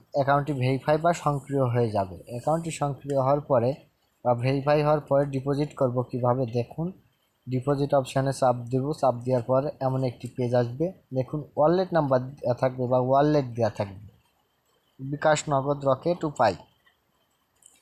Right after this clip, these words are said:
চারটি ওয়ালেট দেওয়া থাকবে। কোনটা দিয়ে আপনি ডিপোজিট করবেন সেটা সিলেক্ট করবেন, আমি বিকাশ সিলেক্ট করে দিলাম।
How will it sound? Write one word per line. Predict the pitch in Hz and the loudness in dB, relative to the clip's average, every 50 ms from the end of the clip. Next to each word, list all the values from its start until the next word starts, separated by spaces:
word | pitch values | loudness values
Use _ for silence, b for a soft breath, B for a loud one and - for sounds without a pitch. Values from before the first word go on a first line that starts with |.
| _ _ _ _ _ - | _ _ _ _ _ -4
চারটি | - 143 139 135 - - - - 147 139 | 0 0 0 0 -2 -8 -6 -2 0 2
ওয়ালেট | 139 135 131 139 143 143 156 156 156 | 4 4 4 4 2 0 -2 -4 -2
দেওয়া | 151 156 151 143 - | 0 0 0 0 0
থাকবে। | 156 151 - - - 170 165 - | -2 -4 -4 -4 -6 -6 -4 -2
কোনটা | 143 139 131 127 123 | -2 -2 0 0 0
দিয়ে | 123 131 135 131 | 2 2 0 0
আপনি | 123 131 131 131 127 123 | 0 0 -4 -4 -2 -4
ডিপোজিট | 120 - - 135 139 151 147 - - | -6 -4 -4 -2 -2 -4 -4 -2 -4
করবেন | 160 151 156 180 180 | -4 -2 -2 -4 -4
সেটা | 170 - 139 - - 135 - | -4 -6 -6 -2 -2 -4 -2
সিলেক্ট | - - 123 123 117 - - | -2 -2 -2 -2 -2 -4 -6
করবেন, | 104 101 101 104 107 110 | -6 -4 -4 -2 -2 -2
আমি | 113 120 127 120 117 | -2 -2 -2 -4 -4
বিকাশ | 117 - 123 120 - - - | -4 -2 -2 -2 -2 -4 -8
সিলেক্ট | - 127 131 139 131 - - - | -6 -4 -4 -6 -6 -10 -8 -4
করে | 156 156 151 151 | -4 -4 -4 -2
দিলাম। | 156 160 170 | -2 -2 -2